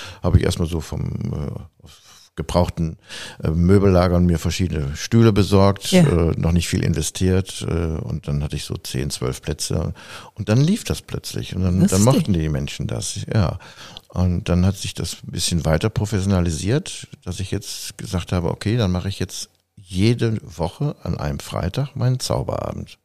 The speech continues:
Speaker 2: Wie toll. Wie
Speaker 1: Und das
Speaker 2: toll.
Speaker 1: mache ich. Äh, also da gibt's auch keine Ausnahme. Auch Karfreitag wird gezaubert.
Speaker 2: Wird gezaubert.
Speaker 1: Ja.
Speaker 2: Wie toll.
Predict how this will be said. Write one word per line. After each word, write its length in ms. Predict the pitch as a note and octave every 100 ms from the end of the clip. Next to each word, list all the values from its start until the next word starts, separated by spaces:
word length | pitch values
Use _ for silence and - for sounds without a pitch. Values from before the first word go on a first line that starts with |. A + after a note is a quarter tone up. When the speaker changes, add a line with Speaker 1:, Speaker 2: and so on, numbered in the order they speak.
| _ -
Speaker 2:
Wie 120 | G3
toll. 460 | - - G#3 E3+ F3+ _ _ _ _ _ -
Wie 80 | A#3+
Speaker 1:
Und 120 | -
das 80 | -
Speaker 2:
toll. 80 |
Speaker 1:
mache 220 | F#3+ F#2 -
ich. 180 | - - -
Äh, 260 | D2 C#2 C#2 -
also 220 | - -
da 200 | - F2 E2+ - - _
gibt's 180 | G#2 G2
auch 60 | A#2+
keine 200 | C#3+ A#2+
Ausnahme. 400 | - C#2 C2 - -
Auch 140 | -
Karfreitag 600 | - A#2 - G2+ - -
wird 140 | E2+ -
gezaubert. 520 | G#2 - - - -
Speaker 2:
Wird 160 | A#3 -
gezaubert. 500 | F3+ - G#3+ D#3+ D#3+
Speaker 1:
Ja. 160 | C#3 - - _ _ _
Speaker 2:
Wie 120 | - E3
toll. 380 | - - G3+